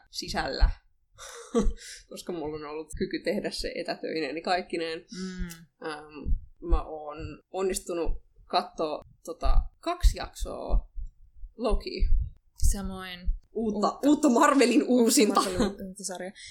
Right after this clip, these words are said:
Speaker 2: Se tavallaan toimii, että kun me ei tulla arvostelemaan niitä, niin me voidaan aina puhua niistä näissä alku-,
Speaker 1: Juurikin.
Speaker 2: alkuhömpelöpöissä. Se on, se on kyllä ollut aika viihdyttävä. Tässä on kyllä, Marvel on kyllä siitä oikein hauska tapaus,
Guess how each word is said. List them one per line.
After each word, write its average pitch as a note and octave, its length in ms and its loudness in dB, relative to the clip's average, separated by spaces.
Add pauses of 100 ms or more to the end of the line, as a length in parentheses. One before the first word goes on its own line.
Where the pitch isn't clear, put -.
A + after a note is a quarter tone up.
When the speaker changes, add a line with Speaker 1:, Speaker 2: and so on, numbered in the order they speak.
(120)
Speaker 2:
Se A3+ 140 -12
tavallaan C4+ 360 0
toimii, F#3+ 380 0
että - 120 -12
kun F3 120 -4
me F3+ 80 6
ei F3+ 80 6
tulla F3+ 220 0
arvostelemaan F#3+ 840 -4
niitä, F3+ 240 -4
niin D#3+ 80 -10
me C#3+ 100 -12
voidaan D#3 300 -2
aina D3+ 120 -10
puhua D#3+ 260 -6
niistä D3 360 -8
näissä - 340 -6
alku-, F3 140 0 (120)
Speaker 1:
Juurikin. F#4+ 240 2
Speaker 2:
alkuhömpelöpöissä. F#3+ 1000 2 (140)
Se G#4+ 240 2
on, F4+ 340 0
se G4 140 2
on F#4+ 120 -2
kyllä C#4 360 -2 (100)
ollut C4 340 2
aika F#3 300 2
viihdyttävä. F3+ 540 -2
Tässä D#4 240 0
on D#4+ 100 -8
kyllä, C#4 180 2 (380)
Marvel D4+ 260 2
on C4 140 -2
kyllä C4+ 140 -2
siitä A#3 260 2
oikein G#3+ 300 2 (520)
hauska G#3+ 420 0
tapaus, G3+ 580 2